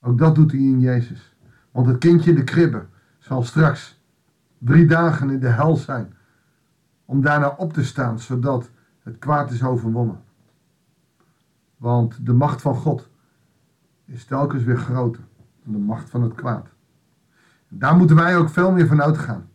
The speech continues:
Dat wij een God hebben die van ons houdt. Dat wij een God hebben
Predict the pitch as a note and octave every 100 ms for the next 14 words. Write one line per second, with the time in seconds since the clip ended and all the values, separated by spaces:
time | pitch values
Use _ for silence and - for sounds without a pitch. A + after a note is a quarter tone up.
0 | _ _ _ _ - A#2+ D#3 F3 - F3+
1 | F#3+ F3+ C#3 - - _ _ _ C3+ B2
2 | D#3+ D3 - D#3+ F3+ - A#2+ C#3+ C3 C#3+
3 | D#3+ C3 - G#3 F3+ E3 A#2+